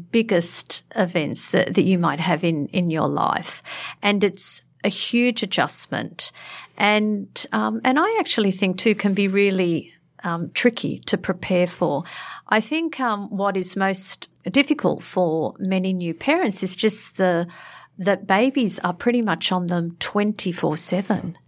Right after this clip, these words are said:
There's no, there's no break here. So it's that physical exhaustion, it's the lack of sleep that just gets really quite overwhelming.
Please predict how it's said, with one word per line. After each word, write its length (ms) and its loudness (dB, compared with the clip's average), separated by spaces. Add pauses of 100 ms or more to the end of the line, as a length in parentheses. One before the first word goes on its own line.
(160)
There's 260 4
no, 300 4
there's 300 2
no 160 4
break 460 -2
here. 320 0 (380)
So 400 4
it's 300 0
that 260 2 (180)
physical 580 -2
exhaustion, 840 -2 (580)
it's 320 2
the 160 0
lack 300 -2
of 80 -2
sleep 680 0 (480)
that 400 2
just 360 2
gets 560 2
really 800 2
quite 480 0
overwhelming. 880 -4